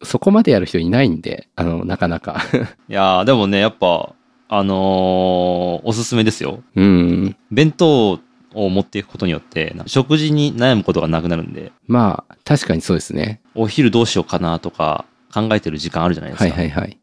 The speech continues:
Speaker 2: あの、お昼時の三十分前とか一時間前とかになると、チラチラ脳裏を巡るじゃないですか。
Speaker 1: そうですね。
Speaker 2: 今日ランチどこ行こうかなみたいな。
Speaker 1: うん。
Speaker 2: それは楽しみでもあるが、同時に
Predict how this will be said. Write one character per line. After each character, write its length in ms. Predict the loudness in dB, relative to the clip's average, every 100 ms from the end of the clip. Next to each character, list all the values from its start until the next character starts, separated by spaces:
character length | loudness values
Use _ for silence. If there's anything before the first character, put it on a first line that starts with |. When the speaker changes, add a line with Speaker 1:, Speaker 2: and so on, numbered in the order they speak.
| -6
Speaker 2:
あ 100 | -4
の、 280 | -2 -4 -4
お 60 |
昼 220 | 2 4 4
時 240 | 2 2
の 180 | 0 0
三 200 | 0 0
十 100 | 0
分 220 | -2 0
前 120 | 0
と 140 | -2 -8
か 80 |
一 140 | -8 -8
時 80 | -4
間 140 | 0
前 120 | 0
と 80 | -2
か 60 | -6
に 60 |
な 60 | -8
る 80 | -10
と、 100 | -14
チ 100 | -4
ラ 100 | -2
チ 100 | -2
ラ 140 | -6 -2
脳 140 | 0 2
裏 180 | 0 -8
を 80 | -12 -4
巡 220 | 0 2
る 60 | 2
じ 60 |
ゃ 40 | 2
な 60 |
い 20 | -4
で 60 |
す 40 | 0
か。 80 |
Speaker 1:
そ 40 | 0
う 20 |
で 60 | -2
す 120 | -6
ね。 200 | -6 -6 -12 _ -2
Speaker 2:
今 200 | 0 0
日 80 | -2
ラ 160 | -2 0
ン 60 | 0
チ 140 | -4
ど 100 | -2
こ 100 | -2
行 100 | -4
こ 80 | -10
う 20 |
か 80 | -10
な 120 | -8
み 80 | -8
た 100 | -2
い 40 |
な。 60 | 2
Speaker 1:
う 40 |
ん。 400 | 4 2 -2 -8 _ _
Speaker 2:
そ 180 | -2
れ 60 | -2
は 60 | 2
楽 140 | 2 2
し 120 | 2
み 100 | 2
で 100 | 2
も 160 | 2
あ 60 | 2
る 120 | 0
が、 340 | 0 -2 -2 -10 _
同 220 | 2 4 4
時 100 | 4
に 300 | 2 0